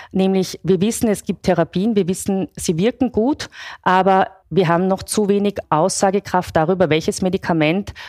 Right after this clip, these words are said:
auf die Bulbärfunktion einen Einfluss hat. Und das ist für die individu-,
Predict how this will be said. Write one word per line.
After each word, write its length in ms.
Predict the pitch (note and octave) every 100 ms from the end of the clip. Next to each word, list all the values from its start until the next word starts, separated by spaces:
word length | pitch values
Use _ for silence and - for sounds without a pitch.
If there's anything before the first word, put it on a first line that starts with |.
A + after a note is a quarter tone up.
| -
auf 440 | E3 F#3 - - - _
die 40 | E3
Bulbärfunktion 960 | F3+ F3 C#3+ D3+ - G3+ - - E3
einen 200 | D#3+ D#3
Einfluss 560 | C3+ C#3+ F3 F#3 D#3+ -
hat. 340 | G3+ _ - - - - - -
Und 180 | F#3+ -
das 180 | D#3+
ist 120 | G3 -
für 80 |
die 80 | F#3
individu-, 560 | F#3 E3+ E3+ F3 E3+